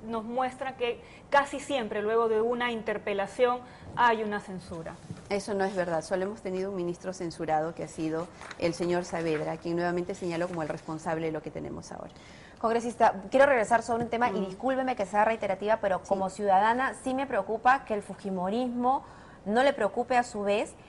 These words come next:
Speaker 3: que grupos
Speaker 2: Mm.
Speaker 3: radicales como conare estén dentro de esta huelga,
Speaker 2: Mm.
Speaker 3: porque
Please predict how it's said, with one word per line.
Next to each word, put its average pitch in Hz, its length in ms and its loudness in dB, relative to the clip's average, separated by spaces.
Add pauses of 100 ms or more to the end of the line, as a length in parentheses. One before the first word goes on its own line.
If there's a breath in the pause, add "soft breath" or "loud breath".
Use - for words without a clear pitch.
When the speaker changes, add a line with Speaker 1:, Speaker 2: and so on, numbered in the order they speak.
(200 loud breath)
Speaker 3:
que 202 100 0
grupos 240 320 0
Speaker 2:
Mm. - 20 -6
Speaker 3:
radicales 208 460 2
como 208 260 -2
conare 214 560 0
estén 233 800 -2
dentro 262 560 2
de 202 240 0
esta 240 320 0
huelga, 220 600 4 (260 loud breath)
Speaker 2:
Mm. - 40 -12
Speaker 3:
porque 277 480 4